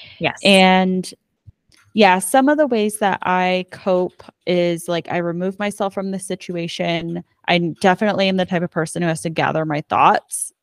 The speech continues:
Speaker 2: Like, I can't react in the moment. Um, so I have to, like, gather my thoughts, see how I'm feeling, see what's actually really bothering me, and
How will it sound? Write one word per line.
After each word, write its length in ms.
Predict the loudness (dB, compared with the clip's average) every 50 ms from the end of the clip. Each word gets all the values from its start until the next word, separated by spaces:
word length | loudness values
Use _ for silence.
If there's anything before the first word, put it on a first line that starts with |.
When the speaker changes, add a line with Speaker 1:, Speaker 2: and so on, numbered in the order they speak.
| _ _ -4
Speaker 2:
Like, 220 | -2 -2 -2 -2
I 120 | -2 -4 -4
can't 720 | -4 -8 -8 -4 -2 0 0 0 -2 -4 -8 -12 -12 -14 _ _ _ _ _ _ _ _ _ _ _ _ _ _ _ -4
react 520 | -2 0 2 2 2 2 0 -2 -8 -14 -8 -6
in 140 | -4 -4
the 60 | -4 -4
moment. 560 | -4 -6 -4 -2 0 2 2 2 2 0 -4 _ _ _ _ _ _ _ _ _ _ _ _ _ _ _ _ _ _ _ _ _ _ _
Um, 520 | 0 2 2 2 2 0 0 -4 -6 -8 -10
so 240 | -8 -4 -2 0 0
I 100 | 0 -2
have 200 | -2 -4 -4 -4
to, 80 | -4
like, 160 | -4 -4 -4
gather 240 | -4 -4 -4 -4 -4
my 120 | -4 -4 0
thoughts, 360 | 2 2 2 2 2 -2 -6
see 140 | -6 -6 -4
how 120 | -4 -4
I'm 120 | -4 -6
feeling, 420 | -6 _ -4 -2 -2 -2 -2 -4 -6
see 180 | -6 -8 -6
what's 200 | -4 -4 -6 -4 -6
actually 340 | -6 -6 -6 -4 -4 -4 -2
really 220 | -2 -4 -4 -4
bothering 560 | -2 -2 0 0 2 2 2 2 2 2 0
me, 380 | 0 0 2 2 0 0 -2 -4 -8 -16 -20 -20 -20 -20 _ _ _ _ _ -4 0
and 720 | 4 4 6 6 6 4 4 2 2 0 0 -2 -4 -6 -8